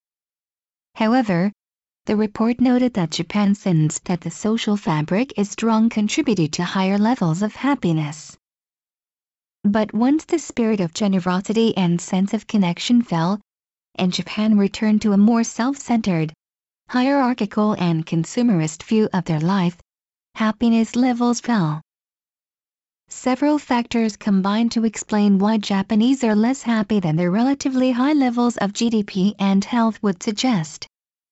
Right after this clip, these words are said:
Perceived inequality is strongly correlated with unhappiness. The sense of social support and the perceived freedom to make one's own life choices were not as large as in many other countries,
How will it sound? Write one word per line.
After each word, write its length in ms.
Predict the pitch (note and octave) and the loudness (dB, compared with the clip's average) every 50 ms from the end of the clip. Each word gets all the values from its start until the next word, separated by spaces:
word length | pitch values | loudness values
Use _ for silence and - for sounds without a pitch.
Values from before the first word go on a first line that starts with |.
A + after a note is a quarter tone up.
| _ _ _ _ _ _ _ _ _ _ _ _ _ _ _ _ - | _ _ _ _ _ _ _ _ _ _ _ _ _ _ _ _ -4
Perceived 500 | - A3 G3+ - - G3 F#3+ G3 - - | -2 -2 -2 0 0 0 0 0 -2 -2
inequality 720 | - F#3+ G3+ G#3+ G#3 - - B3 C4 C4 B3 G3 E3+ E3 | 0 2 2 2 0 0 0 0 2 2 2 2 2 0
is 200 | - - G#3+ G3+ | -2 -2 -4 -4
strongly 420 | - - - B3 B3+ C4 C#4 D4 C#4+ | -4 -4 -2 0 2 2 2 2 0
correlated 600 | C#4 C#4 B3+ A#3 A3+ A#3 A3+ A3 G#3 G3 F#3 - | 0 0 0 0 0 0 0 0 0 -2 -2 -2
with 180 | - E3+ E3 - - | -2 -4 -4 -2 0
unhappiness. 960 | A3+ A#3+ A3+ A3+ A#3 C4+ C#4+ C4+ - F3 E3 D#3 D#3 C#3+ D3 - - - - _ _ _ _ _ _ _ _ _ _ _ _ _ _ _ _ _ _ _ _ _ _ _ _ _ - | 0 2 2 2 0 0 -2 0 0 0 0 0 -2 -4 -8 -12 -16 -20 -20 _ _ _ _ _ _ _ _ _ _ _ _ _ _ _ _ _ _ _ _ _ _ _ _ _ -4
The 160 | F3+ G#3 G#3+ | -2 -2 -2
sense 360 | - - - A3+ A3+ G#3+ - | -2 -2 -2 -2 -2 -2 -2
of 100 | A#3+ A#3 | -4 -6
social 460 | - - - A3+ A3 A#3 - - A#3 G#3 | -6 -6 -2 -2 -2 0 -2 -2 -4 -4
support 440 | - - A3 G#3 - G#3 G3+ G#3 - | -4 -6 -8 -4 -2 -2 -2 -2 -2
and 220 | - E3 D#3+ D#3 D#3 | -2 -2 0 0 0
the 80 | F3+ | -2
perceived 560 | D#3+ - F3 F3 - - - A3+ A#3 A#3+ - | -2 -4 -4 -4 -4 -4 -2 0 0 -2 -2
freedom 400 | - - B3 B3 G#3 G3 F3 F3 | -2 0 0 2 2 2 2 2
to 140 | E3 - G3 | 2 2 2
make 240 | G3 F3+ E3+ E3+ - | 2 2 0 0 0
one's 280 | F#3+ G3 F#3 F#3+ F#3 - | 0 2 2 2 0 0
own 160 | - G#3 A3 A#3 | 0 2 2 2
life 260 | A#3 B3 D4+ D#4 - | 2 2 0 -2 -4
choices 760 | - - - A#3 A#3+ B3+ - - - G3 F#3 G3 G3+ - - | -8 -8 -4 -2 -2 -2 -4 -4 -2 -2 0 0 -2 -2 -2
were 120 | G3+ G3+ | 0 2
not 280 | G3+ G#3+ A#3 B3+ - C4+ | 2 4 4 2 2 0
as 160 | B3 A3+ - | 0 0 0
large 300 | F#3+ F#3 F#3 G3+ G#3 - | 0 0 2 0 0 -2
as 220 | - F3 D#3+ D#3 - | -4 -4 -4 -4 -2
in 220 | - G#3+ A3 A3+ | 0 2 4 6
many 320 | A3+ B3+ D4 E4+ F4+ E4+ - | 6 4 4 4 2 2 0
other 220 | A3 A3 G#3+ A3 | 0 0 -2 -2
countries, 640 | G#3 - C4 C4+ C#4 - - - D#3+ D3 D#3 D#3+ | -4 -2 0 0 0 0 -2 -2 -2 -2 -2 -2